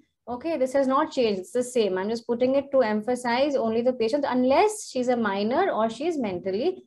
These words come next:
retarded. Okay, so otherwise only the patients. This is important to remember. Husband or partner's consent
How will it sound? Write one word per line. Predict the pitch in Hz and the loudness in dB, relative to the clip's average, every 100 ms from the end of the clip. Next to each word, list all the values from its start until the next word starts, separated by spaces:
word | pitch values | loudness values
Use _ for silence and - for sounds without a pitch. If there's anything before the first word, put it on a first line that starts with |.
| _ - | _ -6
retarded. | 208 208 190 151 160 - | -2 0 0 0 -4 -4
Okay, | 208 208 349 330 - _ | -6 0 0 0 -8 _
so | - 294 302 - - - - | -2 2 2 -2 -18 -20 -4
otherwise | 220 233 269 294 | 0 4 6 6
only | 240 226 247 | 4 4 4
the | 269 277 | 4 4
patients. | 233 208 - 339 370 | 0 0 0 0 2
This | 254 | 2
is | 269 | 0
important | 269 247 247 285 | 0 0 -2 0
to | |
remember. | 294 269 262 320 339 | 0 0 2 2 4
Husband | 247 226 226 294 294 | 2 0 -4 -4 -2
or | 240 269 | 0 0
partner's | 285 226 208 226 254 277 | 0 -2 -2 -4 -4 -4
consent | 277 247 240 247 285 | -4 -6 -4 -4 -4